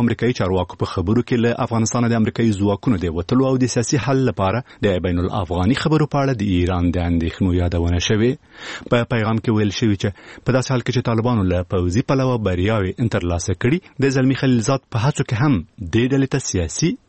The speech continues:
تفوق ورکړل شي. پیغام زیاتوي چې د طالبانو مشرانو ایراني مرکچیانو ته ویلي چې له داسې یوه اسلامي امارت پرته چې طالبان به پراخ ګډون پکې لري، په بل څه نه قانع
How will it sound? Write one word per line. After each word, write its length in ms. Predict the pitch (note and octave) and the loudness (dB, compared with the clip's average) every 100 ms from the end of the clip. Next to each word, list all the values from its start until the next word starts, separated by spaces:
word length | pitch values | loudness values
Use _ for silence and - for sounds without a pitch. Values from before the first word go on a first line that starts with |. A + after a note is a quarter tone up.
| - | -6
تفوق 480 | - E2+ G#2+ - - | -2 0 -2 -4 -4
ورکړل 440 | G2 F#2+ - F2+ - | 0 0 -2 -4 0
شي. 100 | D#3 - _ - - - - | 0 -2 _ -20 -20 -10 -2
پیغام 280 | A2 A#2+ C3 | 0 2 2
زیاتوي 300 | B2 A#2+ A#2+ | 0 2 0
چې 160 | A#2+ A#2 | 2 0
د 60 | A2 | 0
طالبانو 400 | F#2+ F#2 C3 C#3 | -2 0 0 0
مشرانو 500 | C#3 - C3 B2+ B2+ | 0 -2 0 2 4
ایراني 320 | A#2 G2 F#2+ D3 | 2 2 2 2
مرکچیانو 560 | B2 - - A#2+ F#2 F2 | 0 -2 -2 0 0 -2
ته 60 | F2+ | 0
ویلي 300 | F2 F#2+ C#3 | 2 4 2
چې 140 | - D3+ - - G2+ | 0 -4 -6 -6 0
له 80 | F#2+ D#2 | 0 2
داسې 240 | A#2 D#3 E3 C#3+ | 0 2 2 2
یوه 200 | C#3 B2+ | 4 2
اسلامي 340 | - G#2 C#3 - G#2 | 0 0 2 2 0
امارت 320 | F2+ G2+ - - | 0 0 -2 -2
پرته 180 | D3+ A#2 | -2 -2
چې 120 | G2 - | -4 -2
طالبان 400 | G#2+ F2+ G#2 C3 C#3 | 0 0 0 0 0
به 120 | - | 0
پراخ 180 | D#3+ C#3+ | -2 -2
ګډون 320 | F#2+ F#2 F2+ E2+ | -4 -4 -2 -2
پکې 200 | - F#2+ E2+ | -4 -2 0
لري، 220 | F2+ D#3 - _ - | 2 0 -2 _ -4
په 80 | D#2 | -2
بل 100 | C#3 | -2
څه 480 | - C#3+ - _ C#3 | 0 -2 -4 _ -2
نه 40 | - | -2
قانع 240 | E2 D2+ | -4 -10